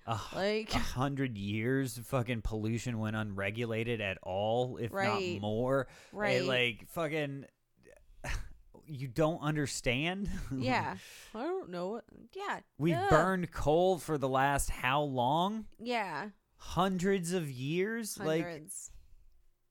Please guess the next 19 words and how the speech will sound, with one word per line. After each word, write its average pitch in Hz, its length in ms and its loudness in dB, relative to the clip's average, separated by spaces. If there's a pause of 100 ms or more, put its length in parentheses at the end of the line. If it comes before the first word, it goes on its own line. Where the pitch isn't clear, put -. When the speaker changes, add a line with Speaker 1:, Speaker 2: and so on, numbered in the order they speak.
(100)
Speaker 1:
<laughs> 143 80 0 (640)
Speaker 2:
No 214 200 0
wonder 247 460 2
this 190 160 0
shit's - 320 -6
happening. 151 560 -6
Speaker 1:
Yeah, 185 220 4
I 117 80 6
can't 185 260 0
understand 180 440 0
why 165 140 4
we 151 180 -2
get 147 180 0
lung 139 420 0
cancer. 101 600 -2 (300)
Speaker 2:
Right. 185 420 -8 (1040)
Speaker 1:
I - 40 -8
don't 95 140 -6
know. 85 320 -6